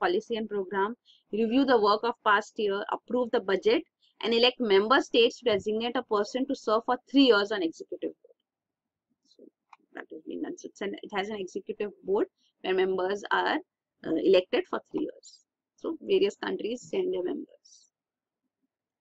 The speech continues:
The next is no airspace violation at Pangong Tso. So this is Pangong Tso Lake in eastern Ladakh. And here we had seen recently a tiff between Indian and Chinese forces.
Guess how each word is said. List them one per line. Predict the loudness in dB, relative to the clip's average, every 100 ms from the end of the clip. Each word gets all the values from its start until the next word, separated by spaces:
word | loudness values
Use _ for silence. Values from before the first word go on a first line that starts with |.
| _ _ _ _ 2
The | 6
next | 6 4 -2 0
is | 2 6
no | 6 4 0
airspace | 0 -2 -2 -2 2
violation | 4 6 4 2 0 0
at | 0 -2 -4
Pangong | -2 0 2 2
Tso. | -2 -8 -10 _
So | -14 -8
this | -6 -6
is | -6
Pangong | -4 0 0 0
Tso | 0 0
Lake | 2 0 -4
in | -4
eastern | -6 -4 -4 -4
Ladakh. | -4 -2 -4 -4 _ _ _ -2
And | 0
here | 4 2 2
we | 0
had | 0
seen | -2 -6 -4
recently | -4 -4 -4 -4 -6 -6 -6 -4
a | -2 -2 -4 _ 2
tiff | 2 4
between | 0 0 -4 -4 -4
Indian | -4 -2 2 2 2
and | -2 0
Chinese | 2 2 2 -4 -6
forces. | -2 -2 -2 -8 -8